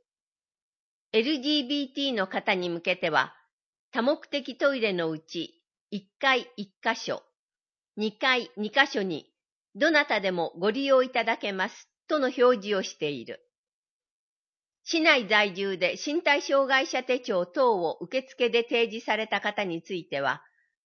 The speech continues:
個人利用料金を他のスポーツ施設と同様、半額免除とする。敷地内の外周部に延長約一点二キロメートル、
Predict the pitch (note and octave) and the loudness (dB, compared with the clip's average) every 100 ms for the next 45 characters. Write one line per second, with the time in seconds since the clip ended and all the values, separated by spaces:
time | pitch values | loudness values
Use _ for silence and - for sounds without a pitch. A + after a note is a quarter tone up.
0 | - A3+ G#3 D4+ C#4+ B3+ C4+ C#4 C4+ C4 | 0 0 2 0 0 -2 2 2 4 2
1 | B3+ - F#3 F3 D#3+ D3 - - C4+ C#4 | 2 0 -4 -2 -2 -4 -6 -2 0 0
2 | D#4+ - C#4 C#4 C#4 C#4+ - A#3 A#3 - | -2 0 2 2 2 -8 -4 -4 -4 -6
3 | E3 F#3+ G#3 G3 F3+ F3 - _ _ _ | -4 -2 -4 0 0 -2 -6 _ _ _
4 | C4 C#4+ C#4 C#4+ C4 C4 A#3 E3 C#3 C#3 | 0 2 2 0 0 0 0 0 -4 -6
5 | - C#3 B2+ B2 _ _ _ _ _ _ | -12 -12 -10 -12 _ _ _ _ _ _
6 | _ _ _ _ _ - - D4 - D4+ | _ _ _ _ _ -18 -6 -6 -2 0
7 | C#4 A3 E3+ C#3+ A2 A3 C#4 - C4+ C4 | 2 2 0 -4 -2 0 0 -2 -4 -4
8 | F#3 E3+ C#3+ - _ _ _ - B3 C#4 | -4 -6 -6 -12 _ _ _ -2 0 0
9 | - B3 A3 E3+ - C#4 - - B3+ - | -2 0 0 0 2 0 0 -8 -10 -6
10 | B3+ A3 F3 E3+ C4+ B3+ B3+ A#3+ F#3 - | -2 0 0 -4 -2 0 0 0 -2 -4
11 | C#3 A2+ | -10 -10